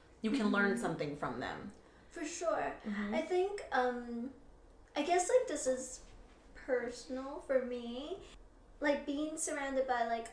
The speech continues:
Speaker 2: a community, like, of actors, you get, like,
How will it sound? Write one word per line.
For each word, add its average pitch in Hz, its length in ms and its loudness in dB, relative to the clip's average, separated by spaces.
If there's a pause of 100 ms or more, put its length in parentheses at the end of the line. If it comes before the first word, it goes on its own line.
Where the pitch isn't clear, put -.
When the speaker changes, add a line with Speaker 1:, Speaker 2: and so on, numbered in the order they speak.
Speaker 2:
a 254 60 -4
community, 240 720 -2
like, 233 220 -4
of 226 100 -4 (200)
actors, 294 680 -6 (260)
you 247 80 -8
get, 302 320 0
like, 226 280 -4